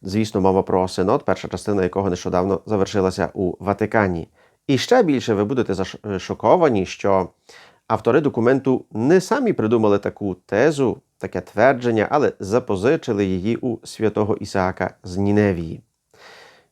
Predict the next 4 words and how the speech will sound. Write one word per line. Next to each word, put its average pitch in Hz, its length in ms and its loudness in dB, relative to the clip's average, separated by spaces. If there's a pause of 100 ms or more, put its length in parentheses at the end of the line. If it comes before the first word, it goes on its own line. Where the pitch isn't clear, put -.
(160)
Як 196 340 4
усе 135 380 -4
це 113 400 -4 (280)
розуміти? 101 720 2